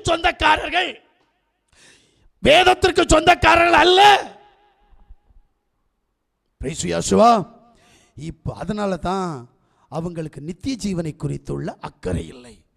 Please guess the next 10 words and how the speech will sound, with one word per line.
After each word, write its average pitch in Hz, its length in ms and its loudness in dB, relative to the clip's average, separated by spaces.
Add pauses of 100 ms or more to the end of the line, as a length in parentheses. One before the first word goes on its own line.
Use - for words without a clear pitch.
(320)
நித்திய 180 540 -10
ஜீவன் 196 640 -6
மேல் 170 380 -10
அக்கறை 208 880 -2 (200)
அவருடைய 160 580 -10
நாமத்தின் 190 720 -8
மேல் 180 240 -8
இருக்கிற 156 460 -10
பிள்ளைகளுக்காக 170 840 -4
கொடுக்கப்பட்டிருக்கிறது. 165 1160 -8